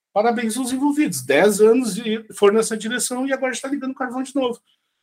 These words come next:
Realmente, a gente não vai poluir mais, né? <laughs> Não tem cabimento. Então, esse tipo de coisa tá ligado à tecnologia, à, à liberdade de tu desenvolver, de tu fazer, e isso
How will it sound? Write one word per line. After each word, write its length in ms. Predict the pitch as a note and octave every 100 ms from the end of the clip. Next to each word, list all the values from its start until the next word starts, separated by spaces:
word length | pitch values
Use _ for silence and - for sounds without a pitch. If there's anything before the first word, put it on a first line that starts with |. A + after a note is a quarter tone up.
| _
Realmente, 440 | B3+ D4+ C#4+ C#4+
a 20 |
gente 320 | A#2+ E3+ - A3+
não 120 | A#3+
vai 180 | B3 A#3+
poluir 420 | C#4 C#4 C#4 C#4
mais, 300 | C#4 A#3 C3+
né? 100 | C#3+ D#3 - - F3 - _
<laughs> 480 | - C3+ - -
Não 220 | E3+ D#3+ E3
tem 140 | -
cabimento. 560 | A#3 B3+ G4 F4+ D4 - - -
Então, 140 | - G#3
esse 240 | A#3 -
tipo 220 | - A3+
de 100 | G#3+
coisa 300 | - A3+ -
tá 100 | -
ligado 400 | B3 G#3+ G3+ A#3
à 60 | B3+
tecnologia, 840 | - B3 C#4+ E4+ D4+ F3+ B3 F3+
à, 500 | B2 C3 C3+ C3+ C3 _ -
à 120 | C#3
liberdade 1120 | C#3+ A#3 E4 A#3 D3 C#3 C#3 A#3 B3+ F3+ C3 _ _ _ _ _
de 140 | C#3+
tu 140 | - G3
desenvolver, 600 | - G3+ F#3 F3+ D3+ F3+
de 100 | E3+
tu 100 | F#3
fazer, 380 | C#3+ C3+ G3 A#3
e 180 | G3+
isso 320 | C#4+ C#4+ B3